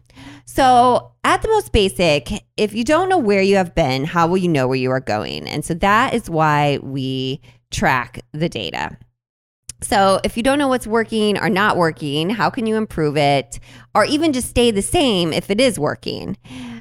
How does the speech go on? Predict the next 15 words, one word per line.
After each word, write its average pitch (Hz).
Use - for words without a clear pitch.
The 202
data 269
tells 196
you, 127
and 139
that's 185
the -
great 196
thing 180
about 151
digital 139
marketing, 127
um, 131
it, 170
which 220